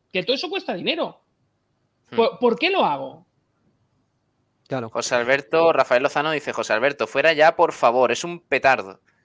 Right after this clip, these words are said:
Speaker 2: Pedro Padilla, Almendral, "El único cambio que puedo hacer es que se vaya el inoperante del entrenador".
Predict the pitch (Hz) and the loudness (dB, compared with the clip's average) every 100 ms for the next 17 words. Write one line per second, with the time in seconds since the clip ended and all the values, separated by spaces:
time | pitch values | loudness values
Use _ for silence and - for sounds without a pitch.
0 | _ _ _ _ - 113 113 113 117 151 | _ _ _ _ -6 -2 0 0 0 0
1 | 170 185 175 135 123 139 123 135 156 160 | 2 4 2 0 2 2 2 -2 -6 -2
2 | 135 117 117 120 143 143 165 160 - 143 | 0 0 -2 0 2 2 0 -2 -2 -4
3 | 139 143 170 160 143 127 123 170 185 175 | -2 0 2 0 0 0 0 0 -4 -4
4 | 156 139 117 123 123 - | -6 -6 -2 0 -2 -6